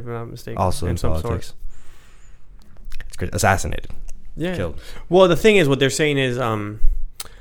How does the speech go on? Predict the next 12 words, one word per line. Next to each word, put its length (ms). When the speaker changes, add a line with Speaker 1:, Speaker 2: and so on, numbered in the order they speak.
Speaker 1:
the 100
Kennedy 380
family 640
originally 400
was 180
a, 280
was 360
<clears throat> 240
a 400
mafia 420
family. 460
Speaker 2:
Really? 380